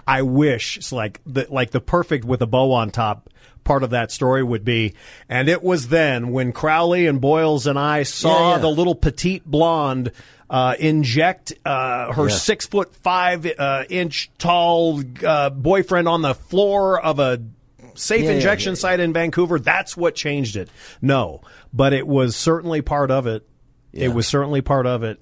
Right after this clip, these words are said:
Speaker 1: And I, I, I, I guess I, I, I, I look back at my last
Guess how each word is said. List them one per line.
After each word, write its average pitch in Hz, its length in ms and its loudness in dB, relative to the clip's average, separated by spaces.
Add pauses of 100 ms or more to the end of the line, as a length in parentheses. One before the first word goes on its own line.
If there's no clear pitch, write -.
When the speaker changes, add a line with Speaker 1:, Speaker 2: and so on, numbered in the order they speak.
Speaker 1:
And 123 360 -4 (280)
I, 131 60 -2
I, 135 320 -2 (160)
I, 127 120 -6 (200)
I 131 120 0
guess 160 220 -2
I, 131 120 0
I, 123 180 -2 (300)
I, 110 40 -4 (440)
I 139 140 -4
look 139 500 -2
back 151 260 0
at 135 100 -4
my 113 180 -2
last 113 520 -4